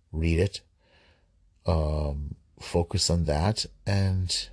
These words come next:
focus on, uh, uniting yourself to Jesus, to keeping close to him. Remember, that's the joy. And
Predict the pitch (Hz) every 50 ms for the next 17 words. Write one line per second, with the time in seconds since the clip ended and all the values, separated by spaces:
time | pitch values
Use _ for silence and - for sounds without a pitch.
0 | - - - - - - - 98 92 - - 95 - - - - 90 92 92 95
1 | 92 92 95 95 92 85 - - - - - - - - - - - - - 90
2 | 85 85 87 90 90 85 85 87 87 90 90 90 87 82 - - - 87 85 85
3 | - - - - - 82 80 90 92 101 95 85 78 - - - - - - -
4 | 90 82 - 80 80 - - 82 78 - - - 69 71 - 95 78 - - _
5 | _ _ - - - - - - - - - - - _ - 76 82 90 98 98
6 | 98 95 95 90 87 92 _ _ - 98 95 80 - - - - 80 - - 95
7 | 90 85 - - - - _ - - 92 87 85 82